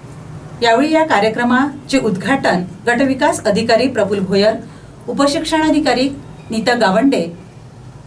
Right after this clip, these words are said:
वनिता सरोदे, प्रणिता गाढवे, दीपिका गुल्हाने यांच्यासह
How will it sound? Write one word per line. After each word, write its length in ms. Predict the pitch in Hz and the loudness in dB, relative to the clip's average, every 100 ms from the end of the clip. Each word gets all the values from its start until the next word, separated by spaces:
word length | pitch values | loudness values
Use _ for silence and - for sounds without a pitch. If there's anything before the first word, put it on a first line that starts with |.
| - | -8
वनिता 400 | 208 233 277 311 | 0 4 4 4
सरोदे, 460 | 320 220 202 202 226 | 2 2 2 2 0
प्रणिता 520 | - - 220 226 254 | -2 0 2 2 0
गाढवे, 500 | 262 202 208 269 - - - - | 2 0 2 0 -2 -12 -18 -8
दीपिका 380 | 240 240 277 330 262 | -2 0 4 2 2
गुल्हाने 420 | 208 220 240 277 | 0 -2 2 4
यांच्यासह 600 | 214 190 220 247 240 | 4 4 2 2 2